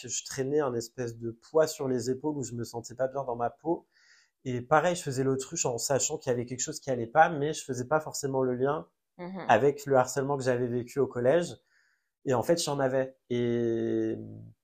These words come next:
Speaker 1: et voilà, j'avais développé en fait une, une super, une hypervigilance, on va dire, entre guillemets. Ça veut dire que je prêtais attention à tout ce qui se passait autour de moi, à tout ce que les gens pouvaient dire en me voyant. Donc, j'étais beaucoup dans l'observation.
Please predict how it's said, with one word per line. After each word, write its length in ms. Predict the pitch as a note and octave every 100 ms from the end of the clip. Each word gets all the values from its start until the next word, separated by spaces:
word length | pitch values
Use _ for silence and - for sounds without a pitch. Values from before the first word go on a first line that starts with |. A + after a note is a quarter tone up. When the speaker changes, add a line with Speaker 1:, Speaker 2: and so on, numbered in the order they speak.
| _ _ _ _ _ - _ -
Speaker 1:
et 60 |
voilà, 220 | A#2+ C3+ D3+
j'avais 300 | D3 A2+ A#2+
développé 640 | B2+ B2 C3+ C3+ C3+ D#3+
en 100 | C3+
fait 300 | A#2+ D3 -
une, 200 | A#2+ A2+ A2 A2 A2 A2 A2+ - A#2
une 200 | A2+ A2
super, 540 | - - - C3 B2+ B2+
une 180 | C3 C3
hypervigilance, 800 | C3 E3 C3+ B2 C3 C#3+ F3 C3
on 20 |
va 100 | B2+
dire, 140 | D3+
entre 220 | C#3+ - C3
guillemets. 360 | A#2 B2+ D#3+
Ça 180 | D3 A#2+
veut 80 | A#2
dire 180 | C3+ -
que 100 | B2
je 120 | -
prêtais 240 | - B2+
attention 440 | B2+ B2 A#2+ - C#3
à 80 |
tout 200 | A2 -
ce 80 | -
qui 100 | -
se 80 | -
passait 300 | C#3+ C#3 D3
autour 300 | C3 C3+ A#2
de 100 | A#2+
moi, 360 | B2+ C#3 - - _ _ _
à 80 | B2+
tout 160 | A#2 D#3
ce 80 | -
que 100 | C3+
les 180 | B2+
gens 200 | B2 D#3
pouvaient 320 | E3 D3 C3 C3
dire 220 | C3+ C3
en 60 |
me 60 | B2
voyant. 440 | B2+ B2+ C3 E3+
Donc, 180 | D3+ A2+ - - -
j'étais 280 | A2+ A#2 A2+
beaucoup 340 | A#2 D3+ -
dans 140 | C#3
l'observation. 720 | C3 B2+ C3+ B2+ A#2+ - -